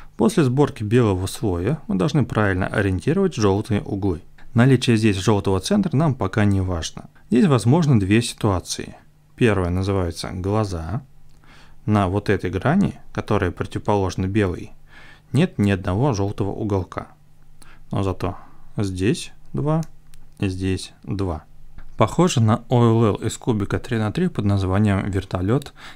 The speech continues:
или глаза-уши. Для того, чтобы правильно ориентировать углы в этой ситуации, мы делаем один пиф-паф. Для этого мы глаза направляем вправо и выполняем алгоритм. Напомню, как делается пиф-паф на скьюбе.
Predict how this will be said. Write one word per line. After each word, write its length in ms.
или 380
глаза-уши. 880
Для 120
того, 180
чтобы 260
правильно 400
ориентировать 640
углы 360
в 100
этой 180
ситуации, 500
мы 160
делаем 440
один 340
пиф-паф. 540
Для 300
этого 320
мы 320
глаза 640
направляем 760
вправо 720
и 100
выполняем 720
алгоритм. 580
Напомню, 440
как 240
делается 460
пиф-паф 520
на 120
скьюбе. 500